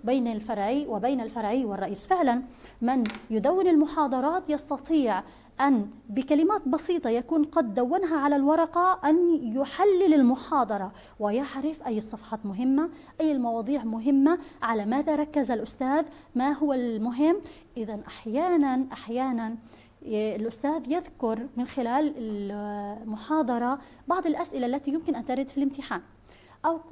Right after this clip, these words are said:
ي-، يعني يقول خلال المحاضرة: "هذا مهم وهذا غير مهم، وركزوا على هذه الفقرة أو هذا الموضوع." آه،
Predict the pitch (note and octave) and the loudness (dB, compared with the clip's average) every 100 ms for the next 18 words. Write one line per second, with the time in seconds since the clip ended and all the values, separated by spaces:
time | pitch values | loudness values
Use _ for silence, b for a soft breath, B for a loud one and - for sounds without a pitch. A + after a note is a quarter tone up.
0 | - A#3+ D#4+ B3+ A#3+ A3 A#3 A#3+ A#3+ G#3+ | -4 0 0 2 0 0 -2 -6 -6 -2
1 | G3 G#3 G#3+ A3 E4+ E4 D4+ C#4 D4 C4 | -2 -2 -4 -4 -4 -2 -2 0 0 0
2 | C4 D4 C#4 C#4 D4+ D4 D4 C4 C4+ C4 | 0 0 0 2 0 2 0 2 4 4
3 | C#4+ A#3 F#3+ B B B A#3 A#3+ B3 A#3+ | 2 -2 -6 B B B 0 0 2 0
4 | B3+ B3+ A#3+ A#3+ G#3+ G3 B B A#3 A#3+ | 2 2 0 -2 -6 -8 B B 0 4
5 | A#3 D4+ D4+ - - - C#4+ A3+ D4+ D#4+ | 6 4 0 -12 -8 4 6 6 4 6
6 | E4 D4 C4+ C4+ C#4 D4+ C4 C#4 C4 C4+ | 4 4 4 4 6 4 4 2 2 0
7 | C4+ B3+ B3+ A#3 A3+ A3+ A3 D4+ D4+ B3 | 0 0 0 0 0 -2 -4 -6 -4 -2
8 | G3+ G3+ G#3 B3 C4 A#3+ B3 B3+ A3+ A#3 | -2 -4 -2 0 2 2 2 2 0 -2
9 | A#3 A#3 D4+ G3 B B B B B3 A#3 | -2 2 4 2 B B B B -2 -2
10 | A#3 | -2